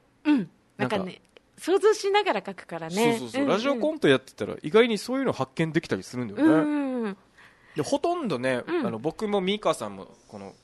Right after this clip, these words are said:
Speaker 2: 台本なんて書いたことないから、
Speaker 1: うん。
Speaker 2: なんか、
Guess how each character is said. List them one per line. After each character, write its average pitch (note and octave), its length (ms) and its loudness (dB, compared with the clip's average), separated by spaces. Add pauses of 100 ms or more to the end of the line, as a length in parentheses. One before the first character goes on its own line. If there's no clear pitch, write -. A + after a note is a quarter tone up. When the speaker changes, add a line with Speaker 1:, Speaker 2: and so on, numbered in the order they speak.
(280)
Speaker 2:
台 D#3 160 2
本 F3 240 2
な G3+ 80 4
ん - 40 -2
て - 120 -14
書 C#3 100 2
い D#3 60 4
た - 80 0
こ G2+ 80 -4
と F#2+ 120 -16
な G3+ 100 0
い C3 80 -2
か - 100 -14
ら、 - 100 -12
Speaker 1:
う F#3+ 80 -6
ん。 G#3+ 500 -2 (220)
Speaker 2:
な A2+ 100 -6
ん - 20 -10
か、 F#2 180 -8